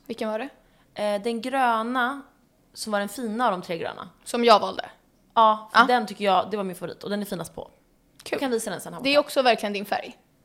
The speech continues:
Speaker 2: Ja, men det är typ det.
Speaker 1: Ja. Jag vill höja varningens finger till dig. För jag såg att du nyss, alltså, drack vatten för kung och fosterland, som du alltid gör.
Speaker 2: <laughs>
Speaker 1: Och jag såg en tjej som dog av att hon drack, eh, två liter vatten på tjugo minuter. Och dog för att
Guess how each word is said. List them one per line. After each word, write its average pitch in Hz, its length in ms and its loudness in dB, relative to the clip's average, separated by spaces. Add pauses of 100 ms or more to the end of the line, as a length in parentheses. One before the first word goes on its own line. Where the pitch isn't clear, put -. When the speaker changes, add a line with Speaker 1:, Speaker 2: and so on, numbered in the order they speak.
Speaker 2:
Ja, 415 180 2
men 381 80 -6
det - 120 -8
är 453 40 -10
typ - 200 -12
det. - 120 -14 (260)
Speaker 1:
Ja. 320 160 -4 (460)
Jag 247 140 2
vill 254 120 0
höja 240 180 4
varningens 202 360 0
finger 240 220 -2
till - 100 -16
dig. 285 160 -4 (280)
För - 80 -12
jag 226 60 -4
såg 233 260 -4
att - 100 -8
du 233 140 -8
nyss, 208 260 -8 (120)
alltså, 214 120 -8
drack - 580 -4
vatten 240 400 -4
för 220 120 -6
kung 220 200 -4
och 208 80 -4
fosterland, 240 460 -8 (100)
som 220 160 -4
du 208 60 2
alltid 208 220 0
gör. 277 120 -6 (300)
Speaker 2:
<laughs> 165 320 -10
Speaker 1:
Och 247 80 -2
jag 262 260 4
såg 226 200 0
en 202 100 0
tjej - 360 -2 (640)
som 349 300 0
dog 254 460 -2 (300)
av - 160 8
att 339 100 2
hon 294 180 2
drack, 285 300 4 (160)
eh, 240 200 0 (160)
två 427 200 2
liter 247 220 4
vatten 220 320 0
på 226 60 -2
tjugo 208 280 0
minuter. 233 420 0 (560)
Och 254 120 -2
dog 214 340 -2
för - 140 0
att 208 220 0